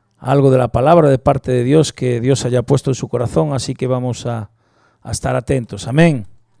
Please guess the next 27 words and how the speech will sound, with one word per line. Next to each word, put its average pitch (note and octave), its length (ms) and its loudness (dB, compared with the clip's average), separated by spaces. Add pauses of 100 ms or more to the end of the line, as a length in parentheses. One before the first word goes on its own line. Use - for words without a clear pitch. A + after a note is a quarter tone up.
(480)
Ya C#3+ 140 -2
todos D#3+ 240 4
conocemos D3 440 0
los C#3 120 0
que - 40 -16
estamos C#3+ 320 -4
aquí C3 160 -4
a C3 80 -2
Carlos, A#2 440 0
¿no? E3+ 260 0 (340)
El B2 120 -4
hijo C#3 240 0
de B2+ 80 0
Encarna D3+ 420 2
y C#3 40 2
Benito, F3+ 640 4 (840)
que C3+ 120 -2
desde B2+ 280 0
niño, D#3 640 2 (460)
ah, A#2+ 200 -8
estuvo C#3 400 0
con C3+ 100 0
nosotros C3 400 -4
aquí B2 180 -6
en B2+ 60 -2
la B2+ 60 -2
iglesia D3 520 -2